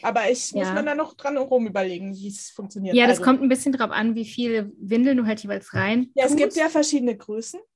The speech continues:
Speaker 1: Also ich kann eine Größe, Größe, ein großes Nappy Pot nehmen für irgendwie Saugmaterial
Speaker 2: Ja.
Speaker 1: und so. Und je nachdem kleine für die verschiedenen Systeme.
Speaker 2: Ja.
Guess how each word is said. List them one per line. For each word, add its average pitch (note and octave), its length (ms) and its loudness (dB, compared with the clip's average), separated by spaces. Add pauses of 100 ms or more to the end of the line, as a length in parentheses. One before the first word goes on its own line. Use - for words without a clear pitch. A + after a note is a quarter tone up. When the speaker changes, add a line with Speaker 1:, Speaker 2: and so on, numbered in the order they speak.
(240)
Speaker 1:
Also A3 480 -2
ich A3+ 120 -12
kann B3 180 -2
eine A#3 100 -8
Größe, B3 440 0
Größe, D#4 440 -6
ein C#4+ 160 -8
großes A3+ 400 -10
Nappy C4 320 -6
Pot B3+ 340 -8
nehmen B3+ 220 0
für G#3+ 420 -8
irgendwie G3 220 -8
Saugmaterial B3+ 760 -4
Speaker 2:
Ja. B3 60 -2
Speaker 1:
und C#4+ 100 -6
so. D#4+ 280 -10 (540)
Und A#3 360 2
je G#3+ 100 -6
nachdem B3 560 -2
kleine D4+ 480 0
für C#4+ 540 -4 (540)
die B3 80 -12
verschiedenen C4 400 -4
Systeme. B3+ 380 -6
Speaker 2:
Ja. G3+ 220 -2